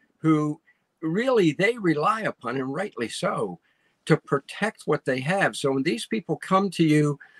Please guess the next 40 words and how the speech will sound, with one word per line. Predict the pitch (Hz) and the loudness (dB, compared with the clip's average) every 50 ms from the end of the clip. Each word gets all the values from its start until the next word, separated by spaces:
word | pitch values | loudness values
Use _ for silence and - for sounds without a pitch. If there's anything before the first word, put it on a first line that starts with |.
| - _ | -14 _
who | - 151 156 | 4 4 6
made | 139 135 135 131 135 - - - | 6 6 6 4 2 0 2 4
early | 123 139 151 170 185 | 6 6 8 6 4
investments | 185 180 160 180 180 180 - - 185 180 170 - - | 2 2 2 2 2 2 -2 -4 -6 -6 -6 -4 -6
that | 131 113 123 | -6 -4 -2
you've | 131 139 139 139 | -4 -4 -4 -4
just | - 165 151 - | -6 -6 -6 -6
described | - 143 - - 170 156 156 160 160 160 160 139 | -8 -10 -4 0 2 4 4 4 4 2 0 -2
and | 120 110 104 - | -6 -8 -6 -2
very | 127 139 147 156 165 | 0 2 2 2 0
successfully | 160 - 156 147 - - 180 185 175 - - 170 160 147 | -2 -4 -8 -10 -6 -4 -4 -4 -4 -6 -6 -4 -4 -2
in | 143 139 | -4 -4
Bitcoin, | - 175 202 202 - - - 143 123 123 120 123 117 - _ _ _ _ _ _ _ _ _ _ | -4 -4 -4 -4 -6 -8 -6 -6 -6 -4 -6 -8 -8 -12 _ _ _ _ _ _ _ _ _ _
then | - 151 160 160 156 156 151 - _ _ _ | 2 4 4 4 4 2 0 -4 _ _ _
d-, | - 170 - _ 165 | -6 -6 -6 _ -2
do | 135 165 | 0 0
you | 185 196 214 247 247 226 | 0 2 0 -2 -2 -2
have | 202 220 214 - - _ | -2 -2 -2 -2 -4 _
to, | - - 175 160 160 151 151 151 - _ _ _ _ _ _ _ _ _ _ _ | 0 4 6 6 6 4 2 -2 -6 _ _ _ _ _ _ _ _ _ _ _
let | 170 185 247 | -4 -4 -4
me | 277 | -2
just | 254 233 202 - - | 0 0 0 0 -2
ask | 196 208 214 - - | -2 -4 -4 -4 -4
you | 139 | -6
straight | - - 180 185 190 185 | -6 -4 -4 -4 -2 -2
out, | 208 202 - | -4 -4 -4
do | - 151 | -4 -4
you | 185 240 233 | -2 -2 -2
have | 226 220 - | -4 -6 -6
to | 165 | -8
say | 156 - 180 170 190 | -6 -2 0 0 2
to | 202 208 | 0 0
them | 185 185 185 185 180 | 0 -2 -2 -4 -4
sometime, | - - 175 165 160 - 165 160 156 156 156 151 - _ _ _ _ _ _ _ _ | -4 -4 -4 -4 -4 -2 -2 0 0 0 0 -2 -8 _ _ _ _ _ _ _ _
"Hey, | - 180 156 139 123 - _ _ _ _ _ _ _ | 0 2 2 2 0 -4 _ _ _ _ _ _ _
calm | - - 185 196 196 185 | -14 -10 -8 -6 -6 -4
down | 147 143 147 156 143 | -2 -2 -2 -2 -2
a | 113 | -6
little | 101 87 82 85 82 | -8 -10 -12 -14 -14
bit, | - - - - _ | -12 -14 -14 -16 _